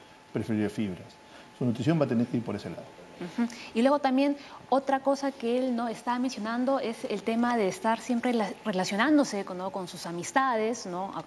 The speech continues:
Speaker 2: acudiendo, ¿no? Eh, con los amigos, ¿no? a diferentes lugares. Eso también le sirve muchísimo.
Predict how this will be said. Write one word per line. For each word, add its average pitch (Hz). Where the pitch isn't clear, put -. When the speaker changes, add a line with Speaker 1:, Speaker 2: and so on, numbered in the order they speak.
Speaker 2:
acudiendo, 190
¿no? 180
Eh, 165
con 175
los 175
amigos, 226
¿no? 202
a 175
diferentes 175
lugares. 262
Eso -
también 311
le 202
sirve 285
muchísimo. 254